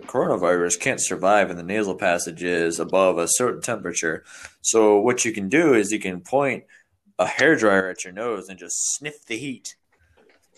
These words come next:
And apparently by, like, sniffing the hot air, it would, like, I mean, I guess in the process of burning your fucking nose off, you would somehow manage to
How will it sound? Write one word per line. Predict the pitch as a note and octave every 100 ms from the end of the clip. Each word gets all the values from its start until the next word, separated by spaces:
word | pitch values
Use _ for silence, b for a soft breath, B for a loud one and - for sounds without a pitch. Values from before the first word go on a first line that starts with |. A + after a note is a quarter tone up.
| -
And | A2+
apparently | G#2 D3 D#3 B2+ B2 A2+
by, | G#2+ G#2+
like, | A2 G2+ -
sniffing | - C3+ C3 B2 C3 B2
the |
hot | G2+ A2+ A2 -
air, | G2+ G2+ G2 F#2+ -
it | G#2
would, | G2+ F#2+
like, | F#2+ F#2 - _ _ _ -
I | A#2
mean, | A#2+ G#2+ G2+
I | G2+
guess | G2 G#2+ G2+ - -
in | A2+
the | G2
process | A#2+ G#2 G2+ G#2+ -
of | G2+ F#2+ -
burning | A#2+ A2 A2+ A#2 A2
your | G#2 G2
fucking | G2 G#2+ - G2 F2+ F2
nose | F#2+ G#2 A2 F#2
off, | E2+ E2+ F2+ - _ _ _ _ -
you | F#2 F#2
would | F#2 F#2
somehow | G2 F#2+ G2
manage | F2+ F2+ F#2 F#2 F2+ -
to | F2 E2+ E2+